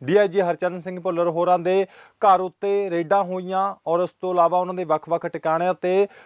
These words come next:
ਸੀ ਬੀ ਆਈ ਨੇ ਛਾਪੇਮਾਰੀ ਕੀਤੀ। ਸੈਕਟਰ ਚਾਲੀ ਦੇ ਵਿੱਚ ਸਥਿਤ, ਚੰਡੀਗੜ੍ਹ ਦੇ ਵਿੱਚ ਸੈਕਟਰ ਚਾਲੀ 'ਚ ਸਥਿਤ ਉਹਨਾਂ ਦੇ ਘਰ ਉੱਤੇ ਰੇਡ ਕੀਤੀ ਗਈ। ਕਰੋੜਾਂ ਰੁਪਏ ਸੀ ਜਿਹੜੇ ਉਹ ਜ਼ਬਤ ਕੀਤੇ ਗਏ ਔਰ ਇਸ ਤੋਂ ਇਲਾਵਾ ਸੋਨਾ, ਚਾਂਦੀ, ਲਗਜ਼ਰੀ ਗੱਡੀਆਂ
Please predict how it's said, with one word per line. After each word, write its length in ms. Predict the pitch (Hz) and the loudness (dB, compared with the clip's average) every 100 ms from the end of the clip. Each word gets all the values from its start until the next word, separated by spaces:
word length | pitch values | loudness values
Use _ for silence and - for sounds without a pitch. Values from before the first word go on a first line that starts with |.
| - | -16
ਸੀ 240 | - 220 | -2 0
ਬੀ 120 | 190 | 4
ਆਈ 140 | 220 202 | 2 2
ਨੇ 160 | 208 208 | -4 -6
ਛਾਪੇਮਾਰੀ 640 | - 170 180 180 175 175 | -6 -4 -2 0 0 0
ਕੀਤੀ। 480 | - 190 - 190 143 - _ | -6 -10 -6 -8 -8 -12 _
ਸੈਕਟਰ 420 | - 156 - 180 180 | 0 0 0 0 0
ਚਾਲੀ 300 | 175 156 165 | 2 2 2
ਦੇ 80 | |
ਵਿੱਚ 240 | 165 165 165 | -4 -6 -8
ਸਥਿਤ, 420 | - - 170 - 139 | -8 -4 -4 -2 -4
ਚੰਡੀਗੜ੍ਹ 460 | 131 143 151 160 | -4 -4 2 2
ਦੇ 80 | 170 | 2
ਵਿੱਚ 440 | 160 156 180 196 220 _ _ _ | -2 -4 -2 -2 -4 _ _ _
ਸੈਕਟਰ 400 | - 196 190 226 | -2 0 0 -6
ਚਾਲੀ 280 | 214 185 185 | 0 2 2
'ਚ 120 | 175 | -4
ਸਥਿਤ 400 | 190 - 175 175 | -8 -6 -6 -4
ਉਹਨਾਂ 300 | 202 175 175 | -4 -2 -2
ਦੇ 100 | 175 | -2
ਘਰ 180 | 180 190 | 0 2
ਉੱਤੇ 240 | 165 - 170 | 0 -2 -2
ਰੇਡ 200 | 170 156 | -2 -4
ਕੀਤੀ 360 | 170 147 175 | -8 -8 -6
ਗਈ। 120 | 156 180 | -4 -4
ਕਰੋੜਾਂ 380 | - 160 165 | -2 2 4
ਰੁਪਏ 280 | 160 - 160 | 2 2 2
ਸੀ 180 | 160 170 | 2 -2
ਜਿਹੜੇ 380 | 151 175 196 208 - - - | 2 6 6 6 2 -8 0
ਉਹ 120 | 170 | 2
ਜ਼ਬਤ 340 | 135 180 - _ | 4 0 0 _
ਕੀਤੇ 300 | 190 202 196 | -8 -4 0
ਗਏ 120 | 214 | 2
ਔਰ 160 | 233 196 | 2 0
ਇਸ 100 | - | -2
ਤੋਂ 140 | 196 | -2
ਇਲਾਵਾ 340 | 185 170 180 190 | 2 4 4 0
ਸੋਨਾ, 460 | - 170 175 180 | -2 -6 -2 -2
ਚਾਂਦੀ, 460 | 180 180 165 160 180 | 0 0 -2 -2 0
ਲਗਜ਼ਰੀ 400 | 175 151 170 185 | 0 0 -4 0
ਗੱਡੀਆਂ 520 | 151 147 165 185 196 | 0 0 0 2 0